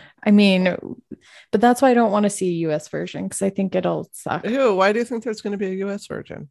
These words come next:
Speaker 1: Uh, 'cause it hit number one and somebody wants to make money off of that. Like, it'll be like Foursquare and wall ball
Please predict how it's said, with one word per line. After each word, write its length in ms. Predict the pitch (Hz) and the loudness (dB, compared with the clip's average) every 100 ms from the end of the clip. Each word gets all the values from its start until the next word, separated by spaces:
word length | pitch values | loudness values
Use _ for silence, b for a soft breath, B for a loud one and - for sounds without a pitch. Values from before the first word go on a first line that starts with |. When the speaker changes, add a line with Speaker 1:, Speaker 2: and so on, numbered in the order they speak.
| - | 0
Speaker 1:
Uh, 120 | 269 | 2
'cause 360 | 262 285 269 247 | 4 4 4 2
it 400 | - - 233 - | -2 2 2 2
hit 180 | 226 226 | 0 0
number 320 | 226 220 214 | 2 2 0
one 300 | 190 185 196 | 0 0 0
and 120 | 214 | 0
somebody 340 | 202 180 175 180 | -2 -2 -2 -2
wants 300 | 180 180 - | -2 -4 -6
to 60 | |
make 220 | 175 170 170 | -6 -6 -4
money 220 | 170 175 | -4 -4
off 220 | 190 196 | -6 -4
of 120 | 233 | -4
that. 320 | 254 262 262 | -2 -2 -2
Like, 280 | 190 180 175 _ _ - | -2 -2 -4 _ _ -8
it'll 100 | 214 | -4
be 120 | 214 | -2
like 180 | 202 202 | -2 -2
Foursquare 580 | - 175 180 - 196 185 | 0 0 0 -2 -2 -2
and 300 | 165 165 156 _ _ _ - | -4 -8 -12 _ _ _ -10
wall 400 | 175 160 156 165 | -8 -4 -2 0
ball 540 | 160 143 156 170 - | -2 -2 -2 -4 -8